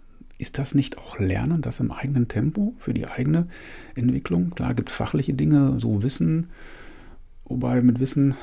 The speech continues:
da komme ich von Hölzgen auf Stöcksken, mit Wissen ist das so, ich kann viel wissen,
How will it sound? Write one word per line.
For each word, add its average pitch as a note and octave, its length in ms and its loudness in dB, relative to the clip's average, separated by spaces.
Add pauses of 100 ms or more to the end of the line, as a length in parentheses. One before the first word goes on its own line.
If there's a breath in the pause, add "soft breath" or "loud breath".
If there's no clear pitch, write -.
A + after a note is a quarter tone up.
(220 loud breath)
da - 80 -10
komme - 160 -2
ich - 60 -4
von A2+ 140 2
Hölzgen B2 280 2
auf A#2 60 -2
Stöcksken, - 420 -2
mit G#2+ 140 0
Wissen A#2+ 240 0
ist C3 140 -4
das A#2+ 100 0
so, C#3 80 -2
ich - 140 -8
kann C3+ 200 0
viel B2 280 0
wissen, D#3 340 2